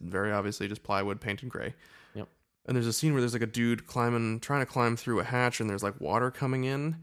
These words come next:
Speaker 1: and just in the background there is just, like, a light fixture that you would buy at Home Depot that you would see, yeah, like the one in my kitchen right here.
Speaker 2: Yeah,
Speaker 1: We're both
Speaker 2: I'm looking
Speaker 1: looking
Speaker 2: up
Speaker 1: at.
Speaker 2: at it. It's the little, yeah,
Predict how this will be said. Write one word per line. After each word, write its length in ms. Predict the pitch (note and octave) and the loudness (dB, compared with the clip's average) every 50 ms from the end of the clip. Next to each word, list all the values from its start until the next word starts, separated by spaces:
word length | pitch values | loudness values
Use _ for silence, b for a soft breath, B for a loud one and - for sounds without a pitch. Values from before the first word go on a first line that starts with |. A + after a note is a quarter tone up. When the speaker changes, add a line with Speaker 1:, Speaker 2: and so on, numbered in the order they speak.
| - - - | -12 -16 -8
Speaker 1:
and 160 | C#3 A#2+ A#2 | -6 -4 -4
just 140 | A#2+ B2 - - | -4 -4 -4 -2
in 140 | C#3+ C#3 C3+ | 0 0 0
the 40 | A#2 | -2
background 680 | - B2 D3 F3+ E3+ - B2 G#2+ G#2 G#2 G#2 G#2 - - | -2 -4 -4 -4 -2 -2 -2 -2 0 -2 -2 -4 -4 -2
there 200 | G#2+ A2+ A2+ G#2+ | 2 2 4 4
is 260 | F#2+ A2 A2+ A2 B2 - | 2 2 0 -2 -4 -4
just, 280 | - A#2+ A2+ - - | -6 -6 -4 -4 -4
like, 340 | G#2 G2+ F#2+ F#2 - - - _ _ _ _ _ _ _ _ _ _ - | -2 -2 -2 -4 -6 -14 -20 _ _ _ _ _ _ _ _ _ _ -4
a 80 | - E3 | -2 -2
light 440 | F3+ G3 G3 - - - - - - - _ _ _ _ _ _ _ - | 0 0 -2 -4 -6 -8 -12 -16 -18 -20 _ _ _ _ _ _ _ -8
fixture 580 | - - G#2 - - - - D#2+ D2 D#2+ - - - | -6 -6 -6 -6 -8 -10 -8 -6 -6 -6 -8 -8 -10
that 220 | - G2 G2 - F#2+ | -8 -8 -8 -8 -8
you 200 | G2+ G#2 A2+ C3 _ - | -10 -10 -10 -10 _ -8
would 220 | A2+ A2+ - - | -8 -8 -6 -6
buy 160 | - C3+ D#3+ | -6 -4 -4
at 80 | E3+ E3 | -4 -6
Home 240 | - G3 F#3+ F#3+ F#3 | -6 -6 -4 -4 -4
Depot 400 | F#3+ E3+ E3 - G2 F2 F2 - - - _ - | -4 -6 -4 -4 -6 -6 -6 -10 -12 -18 _ -12
that 120 | - - - | -10 -6 -4
you 100 | B2 A#2+ | -2 -2
would 120 | B2 B2 | -2 -4
see, 240 | - - D#3 D#3+ D#3 - | -4 -4 -4 -2 -2 -2
yeah, 180 | A3 C4 - - - | -4 -4 -4 -6 -8
like 180 | - A#2+ A#2+ - | -8 -6 -4 -4
the 80 | A#2 | -4
one 220 | A#2 B2+ D3 D#3 D#3+ | -2 -2 -2 -2 -2
in 100 | D#3+ D#3+ | -2 -2
my 140 | E3 F3 F3 | -4 -4 -6
kitchen 360 | - C4+ C4+ - - - G#2+ | -8 -8 -10 -8 -8 -6 -6
right 120 | A2+ C3 D#3+ | -4 -4 -4
here. 100 | F3+ - | -4 -4
Speaker 2:
Yeah, 80 | B2 A#2 | -4 -4
Speaker 1:
We're 100 | B2+ A#2 | -4 -4
both 80 | - | -2
Speaker 2:
I'm 160 | C#3+ - C3 | -4 -2 0
looking 220 | C3 - - - A#2+ | -2 -2 0 0 -2
Speaker 1:
looking 20 | B2+ - | -2 -2
Speaker 2:
up 60 | - | -2
Speaker 1:
at. 100 | D3+ D#3+ | -4 -6
Speaker 2:
at 60 | F3+ | -6
it. 60 | - | -8
It's 180 | A2 - - - | -12 -12 -12 -10
the 80 | A2+ A2 | -8 -6
little, 440 | A#2 A#2+ A#2+ A#2 A2+ A2+ A2 A2 - _ _ | -4 -4 -2 -2 -2 -2 -4 -6 -12 _ _
yeah, 200 | - - - B2+ | -10 -10 -10 -10